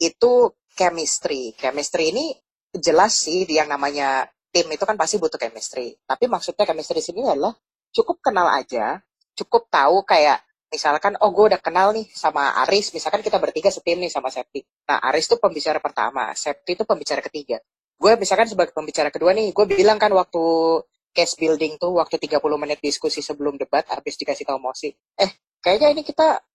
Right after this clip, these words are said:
ngarahin debatnya gini, gini, gini deh, konteksnya ini," gitu. Terus Aris, "Lu setuju?" Septi setuju, terus, "Oh iya, iya, kayaknya gue bakal bawa ini, ini,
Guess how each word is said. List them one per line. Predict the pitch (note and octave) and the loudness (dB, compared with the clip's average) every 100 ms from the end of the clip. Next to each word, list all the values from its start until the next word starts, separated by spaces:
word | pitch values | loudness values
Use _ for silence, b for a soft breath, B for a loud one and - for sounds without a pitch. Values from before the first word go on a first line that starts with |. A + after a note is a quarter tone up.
| _ - | _ 0
ngarahin | F#3 F3+ F3 F#3+ F3 | 2 2 0 0 0
debatnya | E3+ E3+ C4+ A#3 | 0 2 2 2
gini, | F3 | -2
gini, | E3 D#3 D3+ | -2 -4 -2
gini | E3+ G3+ | -4 0
deh, | D3 - | 0 -2
konteksnya | D3 D3 G3+ F3 | -4 -2 0 -2
ini," | E3 E3+ | -2 -6
gitu. | - - _ _ | -8 -12 _ _
Terus | F3+ G3+ - _ _ _ | 2 2 -6 _ _ _
Aris, | C#3+ F#3 G3 - | 2 2 0 0
"Lu | F#3 | 0
setuju?" | F#3+ - C#3+ - A3 A#3+ - | 0 -2 -4 0 4 4 4
Septi | F3 - - | -4 -4 -8
setuju, | D#3+ C#3 C#3+ F#3+ G3+ | -6 -6 0 2 2
terus, | G#3 - _ _ - | -4 -6 _ _ 0
"Oh | A#3 | 4
iya, | A3+ A3+ | 6 8
iya, | A3+ | 6
kayaknya | G#3+ F#3 C4 | 6 2 4
gue | D4+ | 4
bakal | A#3 F3+ D#3+ | 4 2 4
bawa | D3 D3 | 4 4
ini, | D3 D3 | 2 -6
ini, | D3 | -4